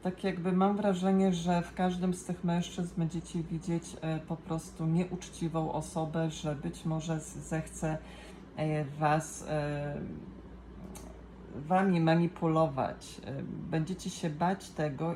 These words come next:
i będziecie po prostu, e, ostrożnie podchodzić do każdej znajomości.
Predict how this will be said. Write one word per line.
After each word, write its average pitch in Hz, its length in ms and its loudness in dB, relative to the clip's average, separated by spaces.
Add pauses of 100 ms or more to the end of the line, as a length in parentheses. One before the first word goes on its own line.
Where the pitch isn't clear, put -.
(100)
i 160 380 0
będziecie 156 500 -4
po 165 120 -4
prostu, 156 680 -4 (460)
e, 151 200 2
ostrożnie 165 840 2
podchodzić 156 680 -4
do 151 120 -2
każdej 151 680 -2
znajomości. 139 1000 -2